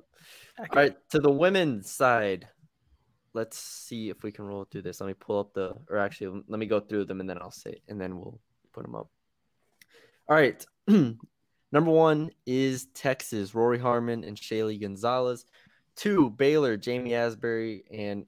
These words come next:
Speaker 2: Sarah Andrews. Three, North Texas with Jacqueline Moore and Quincy Noble. Four, A and M Corpus Christi, Makina Serrata and Violetta Verano.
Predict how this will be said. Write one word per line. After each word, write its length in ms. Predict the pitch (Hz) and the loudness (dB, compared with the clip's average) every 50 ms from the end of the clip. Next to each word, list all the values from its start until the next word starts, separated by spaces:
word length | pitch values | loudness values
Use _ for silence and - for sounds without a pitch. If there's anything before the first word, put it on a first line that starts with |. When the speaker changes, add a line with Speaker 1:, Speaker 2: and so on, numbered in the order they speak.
| _ - | _ -16
Speaker 2:
Sarah 320 | - - - 113 107 104 - | -10 -6 -4 -2 -2 -2 -4
Andrews. 640 | - 98 110 117 117 110 117 113 110 113 - - _ _ | -6 -6 -8 -8 -8 -8 -10 -12 -12 -14 -16 -20 _ _
Three, 400 | 143 139 165 170 165 143 120 117 | -2 -2 0 0 -2 -4 -6 -6
North 320 | 117 113 120 131 127 127 - _ | -8 -8 -6 -6 -6 -8 -10 _
Texas 580 | - - - 147 151 - - - 135 101 98 - | -10 -6 -6 -6 -6 -6 -8 -8 -8 -8 -10 -10
with 140 | 101 98 - | -12 -14 -14
Jacqueline 440 | - - 113 120 - _ - 113 110 | -6 -6 -4 -4 -4 _ -10 -10 -6
Moore 400 | 110 113 117 117 113 110 113 - _ _ _ _ _ - | -4 -4 -2 -2 -2 -2 -4 -8 _ _ _ _ _ -14
and 140 | 113 110 | -14 -12
Quincy 320 | - - 123 110 110 - 101 | -8 -6 -6 -6 -6 -8 -8
Noble. 520 | 101 110 117 123 127 123 127 127 127 - _ _ _ _ _ _ _ _ | -4 0 0 0 0 0 -4 -6 -6 -8 _ _ _ _ _ _ _ _
Four, 280 | - 165 165 156 139 117 | 0 2 4 4 4 4
A 60 | 120 | 2
and 160 | 131 131 131 | 0 -2 -2
M 60 | 127 | -4
Corpus 320 | 123 - - 123 104 120 - | -4 -4 -4 -4 -4 -8 -12
Christi, 360 | - - 127 117 - - 113 | -8 -8 -8 -8 -8 -12 -12
Makina 360 | 104 101 104 - - 127 117 107 | -10 -12 -12 -10 -10 -8 -6 -6
Serrata 640 | 104 - - 113 104 110 117 117 117 117 117 - - | -8 -6 -6 -4 -2 0 2 2 2 2 0 -2 -4
and 280 | - 101 95 95 87 - _ | -6 -8 -8 -8 -12 -14 _
Violetta 600 | - 104 104 113 113 110 113 113 110 110 110 107 107 - _ - | -20 -10 -4 -2 0 0 0 0 0 0 -2 -2 -4 -8 _ -12
Verano. 640 | 113 107 104 95 104 107 107 98 127 127 131 131 | -8 -6 -4 -2 -2 -2 -2 -4 -6 -8 -10 -10